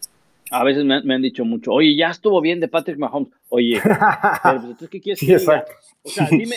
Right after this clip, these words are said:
Speaker 1: dime, dime qué quieres que diga, ¿no? "No, Patrick Mahomes es, yo no sé quién le dijo que podía ser quarterback", ¿no? O sea, ¿qué quieres que diga? ¿No? Eh, y la verdad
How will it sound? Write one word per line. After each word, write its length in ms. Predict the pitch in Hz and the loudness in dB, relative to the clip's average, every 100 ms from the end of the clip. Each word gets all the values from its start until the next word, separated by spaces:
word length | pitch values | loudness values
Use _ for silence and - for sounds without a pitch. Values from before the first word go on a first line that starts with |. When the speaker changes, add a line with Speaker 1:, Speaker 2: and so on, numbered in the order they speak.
| - | -8
Speaker 1:
dime, 180 | 226 _ _ _ | -8 _ _ _
dime 280 | 170 165 240 | -12 0 2
qué 140 | 208 156 170 | 4 2 2
quieres 220 | 226 - | -2 -6
que 140 | 202 | -6
diga, 300 | 202 185 139 | -4 -2 -2
¿no? 280 | 143 214 - | -2 -6 -8
"No, 340 | 147 175 175 170 | -4 0 0 0
Patrick 300 | 170 160 160 | -2 -4 -14
Mahomes 460 | 143 - 165 - _ _ - | -14 -12 -16 -18 _ _ -4
es, 280 | 175 185 - 156 | -2 -2 -10 -10
yo 160 | 160 180 | -2 -2
no 120 | 170 | -2
sé 160 | 175 151 | -4 -2
quién 160 | 170 | 0
le 80 | 156 | 0
dijo 180 | 165 170 | 0 0
que 120 | 143 | 0
podía 220 | 131 147 | 2 2
ser 140 | 147 143 | 2 -2
quarterback", 380 | 143 131 120 _ - | 0 2 0 _ -12
¿no? 240 | 202 165 | -8 -6
O 120 | - 143 | -6 -4
sea, 300 | 175 131 - - 120 147 - | -2 -4 -6 -8 -2 -2 0
¿qué 200 | 156 196 | 0 0
quieres 240 | 247 226 | 0 -2
que 120 | 226 | 0
diga? 440 | 247 302 247 120 - _ | 0 0 0 -2 -8 _
¿No? 240 | 135 165 226 _ - - _ - - - | -2 -2 -4 _ -14 -14 _ -20 -12 0
Eh, 460 | 156 156 156 - _ _ _ - | 4 4 0 -6 _ _ _ -10
y 160 | 185 185 | -6 0
la 180 | 190 | 2
verdad 440 | 190 202 220 208 | 2 0 2 0